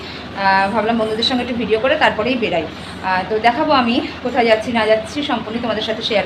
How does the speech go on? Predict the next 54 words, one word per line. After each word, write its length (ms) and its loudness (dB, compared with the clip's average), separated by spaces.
করবো। 220 -2
আহ, 420 0
দেখা 160 0
যাক, 160 2
আগে 180 2
গাড়ি 220 2
নিয়ে 180 -6
তো 80 2
আসুক, 300 2
তারপরে 280 0
দেখা 200 -2
যাক 160 -2
কোথায় 300 0
যাই, 200 4
আহ, 180 0
কী 160 -4
খাওয়া 180 4
দাওয়া 160 6
করি 260 0
একটু 160 -6
দেখি। 380 -6
আর 100 -2
ছেলেকে 280 0
দেখি 260 -2
কী 160 -4
খাওয়ানো 280 2
যায়, 160 4
কারণ 160 -2
ও 20 -4
তো 80 -4
বাইরের 240 0
কিছু 180 -10
খেতে 160 0
পারবে 280 2
না। 180 0
হ্যাঁ, 280 2
তো 120 -2
দেখা 200 0
যাক 220 2
কী 180 -2
করি 160 2
না 120 2
করি। 280 0
বাড়ি 280 4
থেকে 160 -4
একটু 120 -8
কিছু 260 -6
খাবার 220 2
নিয়ে 180 -4
গেছি, 360 -4
ছেলে 140 -2
সেটাই 360 -4
খাবে। 260 0
এখন 140 -4